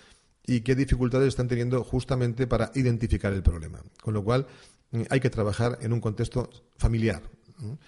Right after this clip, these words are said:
Incluso yo he trabajado en muchas ocasiones, eh, con pacientes identificados,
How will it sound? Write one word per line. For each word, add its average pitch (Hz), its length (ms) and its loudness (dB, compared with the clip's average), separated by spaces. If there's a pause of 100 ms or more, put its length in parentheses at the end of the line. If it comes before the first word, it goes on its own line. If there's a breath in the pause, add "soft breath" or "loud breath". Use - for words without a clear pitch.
(300 loud breath)
Incluso 120 380 2
yo 117 140 4
he - 20 -2
trabajado 120 580 2
en 107 240 -4
muchas 117 240 0
ocasiones, 131 520 0 (480 loud breath)
eh, 104 340 -4 (400)
con 113 280 -4
pacientes 131 520 2
identificados, 135 720 2